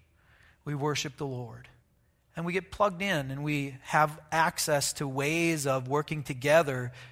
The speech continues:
to serve the Lord through the church. Now, good deal. Citizens and soldiers. Another way I like to talk about this topic is this way.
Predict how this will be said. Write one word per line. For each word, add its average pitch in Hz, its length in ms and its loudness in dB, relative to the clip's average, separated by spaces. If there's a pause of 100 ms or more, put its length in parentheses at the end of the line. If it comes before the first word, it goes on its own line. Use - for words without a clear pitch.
(120)
to 147 100 -4
serve 147 360 0
the 131 80 -4
Lord 117 440 -6 (380)
through 143 260 -4
the 123 100 -6
church. - 560 -10 (1080)
Now, 165 400 6 (2000)
good 127 200 -8
deal. 113 360 -14 (1120)
Citizens 220 1080 0 (540)
and 165 240 0
soldiers. 120 840 -2 (600)
Another 180 380 6
way 196 580 4 (460)
I 143 80 2
like 165 220 6
to 160 60 -6
talk 170 300 10
about 165 300 8
this 165 180 2
topic 156 560 6
is 139 160 -2
this 147 300 -2
way. 123 320 -8